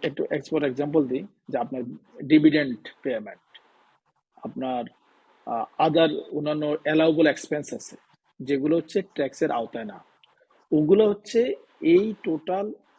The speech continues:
আহ, tax before, আহ, sorry, income before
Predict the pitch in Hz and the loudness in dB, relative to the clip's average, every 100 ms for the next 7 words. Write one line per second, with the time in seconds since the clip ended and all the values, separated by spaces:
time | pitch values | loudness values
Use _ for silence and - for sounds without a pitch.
0 | _ _ _ _ _ 170 135 135 131 - | _ _ _ _ _ -10 -6 -6 -6 -10
1 | _ _ _ _ _ 160 180 - - - | _ _ _ _ _ -4 -4 -4 -18 -4
2 | 156 156 196 208 220 _ _ _ _ _ | 0 0 0 -2 -2 _ _ _ _ _
3 | _ _ _ _ _ - - - - 127 | _ _ _ _ _ -20 -12 -12 -8 -8
4 | - - 160 185 190 160 160 - 208 | -8 -8 0 2 2 0 0 0 -2